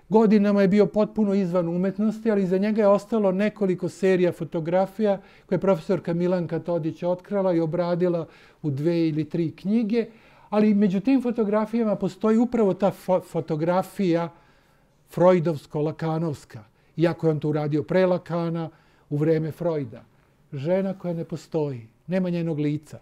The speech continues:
rez. Vidite taj strašni, dramatični rez koji je tu napravljen.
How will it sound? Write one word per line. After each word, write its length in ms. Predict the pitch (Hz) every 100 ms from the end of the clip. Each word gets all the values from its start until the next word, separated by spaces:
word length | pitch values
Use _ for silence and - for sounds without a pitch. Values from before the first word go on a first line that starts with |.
| _ -
rez. 500 | 175 160 117 - - _ _ _
Vidite 380 | 247 226 202 196
taj 160 | 190 180
strašni, 640 | - 185 202 208 - 202
dramatični 720 | 180 185 175 165 170 - 165
rez 260 | 156 151 151
koji 140 | -
je 60 | 151
tu 140 | 160
napravljen. 560 | 143 143 143 135 107